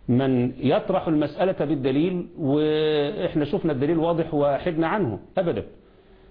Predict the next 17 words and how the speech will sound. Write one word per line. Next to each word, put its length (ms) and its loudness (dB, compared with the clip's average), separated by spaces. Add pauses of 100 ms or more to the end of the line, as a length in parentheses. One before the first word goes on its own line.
(320)
بل 420 0
إن 300 2 (140)
زي 180 2
ما 120 2
قلت 220 0
في 120 -4
ال-، 840 -2
في 80 -4
الأصل 400 -2
إن 180 2
جماعة 460 0
الإخوان 420 -2
المسلمين 640 0 (680)
جماعة 580 0 (880)
أشبه 420 -2
بجماعة 920 0
الخوارج 540 2